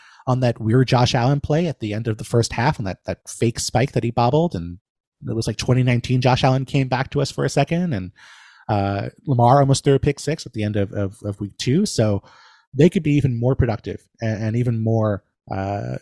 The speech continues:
even more dominating than they've been so far this season. So yeah, I think Mike McDaniel deserves a lot of credit. I think the offense looks great, and I think they are well positioned to be a legit contender in the A F C.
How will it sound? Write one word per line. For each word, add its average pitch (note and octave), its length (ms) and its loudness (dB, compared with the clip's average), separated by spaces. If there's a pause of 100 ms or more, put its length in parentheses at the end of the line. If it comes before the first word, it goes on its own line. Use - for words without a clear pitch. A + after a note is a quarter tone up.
even C3+ 260 0
more A#2 140 0
dominating A2+ 480 -2
than G#2 160 -4
they've G#2 200 -4
been E3 160 4
so G#2 240 0
far F#2+ 380 -4 (240)
this A#2 180 0
season. A#2+ 240 2
So B2 120 0
yeah, A#2+ 180 2 (120)
I G#2+ 220 0
think B2+ 160 -2
Mike A#2 160 -4
McDaniel A2+ 300 -2
deserves A2 280 0
a - 40 -2
lot G#2 100 0
of - 80 -14
credit. G3+ 320 4 (220)
I A2+ 60 -6
think G2+ 200 -10
the G#2+ 100 -4
offense G2+ 340 -4
looks - 140 -10
great, F3+ 260 4 (420)
and A#2 100 -2
I A2+ 60 0
think A#2 360 -2
they A2+ 140 2
are A2 120 2
well A2 120 2
positioned A2 400 -2
to A2+ 120 -8
be G2+ 340 -6
a A2 80 -4
legit A#2+ 300 2
contender D3 560 2 (280)
in A#2 180 0
the B2 160 -2
A B2 180 2
F B2 80 -4
C. D#3 320 0